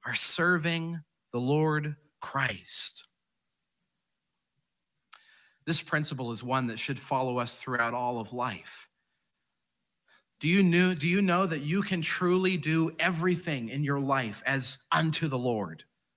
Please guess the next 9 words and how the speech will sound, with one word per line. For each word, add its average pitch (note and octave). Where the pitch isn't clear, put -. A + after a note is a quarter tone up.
Christ F#3+
is D3
Lord E3+
of, B2+
of C3+
all F#3+
of F#3+
our F3+
life. C3